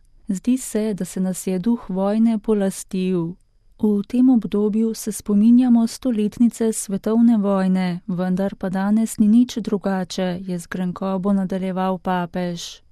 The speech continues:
Le da imamo namesto ene velike vojne vsepovsod majhne vojne in razdeljene narode.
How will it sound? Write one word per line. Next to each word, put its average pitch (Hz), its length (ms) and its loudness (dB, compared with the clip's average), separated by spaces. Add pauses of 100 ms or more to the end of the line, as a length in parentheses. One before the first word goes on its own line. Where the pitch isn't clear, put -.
Le 208 300 0
da 240 140 0
imamo 214 500 4
namesto 208 580 0
ene 202 460 0
velike 202 480 -2
vojne 196 600 0
vsepovsod 190 960 -4
majhne 180 500 -4
vojne 202 520 0
in 196 120 2
razdeljene 196 720 0
narode. 185 800 -2